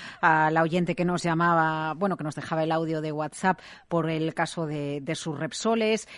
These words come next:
Creo que tenemos otra llamada más de Luis. Luis, buenas tardes.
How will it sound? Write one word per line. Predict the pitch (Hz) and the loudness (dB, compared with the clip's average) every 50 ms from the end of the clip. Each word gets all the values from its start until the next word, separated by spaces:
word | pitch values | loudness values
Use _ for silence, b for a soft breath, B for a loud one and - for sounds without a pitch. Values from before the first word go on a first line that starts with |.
| b b | b b
Creo | - - 285 | -2 0 0
que | - - | 0 2
tenemos | - 294 294 294 285 294 294 294 - - - - - - _ _ | 2 4 4 4 4 4 4 2 2 -2 -6 -12 -14 -16 _ _
otra | - 262 - 262 262 | -4 -2 0 0 2
llamada | 254 254 240 240 233 226 220 | 2 2 0 0 0 0 0
más | 214 220 226 214 208 | 0 0 -2 -2 -2
de | 208 196 | -2 0
Luis. | 196 233 302 330 320 - - - | 0 2 2 0 0 -2 -2 0
Luis, | 214 269 269 190 190 | 2 2 2 2 4
buenas | 208 226 277 311 - | 4 4 4 4 4
tardes. | - 214 156 143 135 131 127 120 113 113 - - - - - | 4 2 2 2 2 0 0 -2 -4 -6 -6 -8 -10 -10 -12